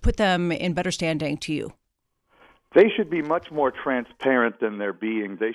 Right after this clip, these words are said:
Speaker 2: should be having a much more ongoing dialogue where they're much more open to really explaining, taking input from, they should be asking others what they should do rather than saying what they're, that they're gonna do the right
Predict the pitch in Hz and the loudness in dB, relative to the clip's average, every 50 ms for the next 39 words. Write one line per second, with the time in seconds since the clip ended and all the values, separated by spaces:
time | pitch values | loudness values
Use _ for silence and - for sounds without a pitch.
0 | - - 131 113 123 120 107 120 120 113 113 110 104 107 107 113 123 127 - - | -6 -12 -10 -8 -6 -6 -4 -2 -2 -2 -4 -4 -8 -8 -6 -4 -4 -4 -6 -6
1 | - 123 117 117 110 - 113 113 113 117 117 104 110 107 104 104 104 92 85 101 | -4 0 0 0 0 0 0 0 0 0 0 -2 -2 -2 -2 -4 -4 -2 0 0
2 | 101 101 101 101 95 98 98 98 98 95 90 - - 107 104 90 98 95 92 95 | 2 2 2 0 0 -2 -2 -2 -2 -4 -6 -6 -4 -2 -2 -2 -2 -4 -6 -6
3 | 101 113 120 - - - 113 107 104 101 - - 110 117 113 - 113 104 95 - | -6 -8 -8 -8 -8 -6 -2 0 0 0 2 2 0 0 0 -2 -6 -8 -6 -6
4 | - 107 95 95 113 139 147 131 117 107 101 95 - - - - 120 113 113 117 | -6 -6 -6 -4 -2 0 0 2 0 0 -2 -4 -6 -12 -10 -4 -2 0 0 0
5 | 113 107 104 101 - - - - - - - - - - - - - - - - | -2 -4 -6 -10 -14 -18 -18 -18 -18 -16 -16 -16 -16 -16 -18 -18 -20 -20 -20 -20
6 | - - - 165 175 170 - 175 156 139 - 170 185 196 196 190 - - 143 120 | -14 -4 2 4 4 4 4 2 0 0 -2 -2 -2 -2 -2 -2 2 2 4 4
7 | - - - - 151 147 143 135 123 120 117 110 - _ _ _ _ _ _ _ | 2 -2 -4 -4 0 2 2 2 0 0 -4 -12 -14 _ _ _ _ _ _ _
8 | _ _ _ _ - - 170 - - 240 196 202 196 - 143 165 180 180 - - | _ _ _ _ 4 4 4 4 4 2 -2 -2 0 0 0 0 -2 -2 -4 -6
9 | 190 165 151 - 156 156 170 165 165 147 127 - - 147 147 139 - - 135 131 | -8 -8 -6 -4 -4 -4 -2 -4 -4 -6 -8 -8 -4 -4 -4 -4 -4 -4 -6 -6
10 | 117 - - 127 117 - 131 147 143 139 127 117 120 123 123 127 131 120 113 117 | -6 -6 -8 -8 -6 -2 -2 0 0 0 0 0 0 0 -2 -2 -4 -6 -6 -8
11 | 113 117 - - 135 127 123 120 117 110 - 127 120 120 - 123 120 113 - 113 | -10 -10 -10 -6 -6 -4 -4 -4 -4 -2 -2 -2 -2 -2 -2 -4 -4 -4 -4 -4
12 | 120 117 - 123 123 117 107 117 117 110 98 113 123 123 107 110 101 110 110 107 | -6 -4 -2 -4 -4 -2 -4 -6 -6 -6 -6 -6 -6 -4 -4 -4 -2 -2 -4 -4